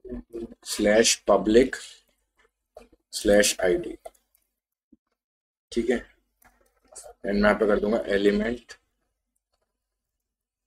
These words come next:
सीडी preview, ठीक है। अब बात आती है कि जैसे हम यहाँ पर अब इसको यूज़ कैसे करेंगे। तो एक काम करते हैं, हम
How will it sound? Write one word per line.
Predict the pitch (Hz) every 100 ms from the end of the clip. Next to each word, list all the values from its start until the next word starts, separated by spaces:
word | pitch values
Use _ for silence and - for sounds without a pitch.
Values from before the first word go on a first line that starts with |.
| _ _ _ _ _ _ _ - -
सीडी | - 110 101 110
preview, | - 101 87 82 - _ _ _ _ _ _ _ _ _ _ _ _ _ _ _ _ _ _ _ _
ठीक | - 120
है। | 123 - _ _ _ _ _ _ _ _ _ _ _ _ _ _ _ _ _ - _ _ _ _ -
अब | 107 120
बात | 117
आती | 120 120 123
है |
कि | 127
जैसे | 120 117 - 131 117 _ _ _ _ _ _ _ _ _ _ - _ - - -
हम | 104 117 113
यहाँ | 101
पर | - 110
अब | 107
इसको | - 120
यूज़ | 110 110
कैसे | 107 101
करेंगे। | - 87 80 - _ _ - - _ _ _ _
तो | 101
एक | -
काम | 104 110
करते | 110 110 -
हैं, | 113
हम | 120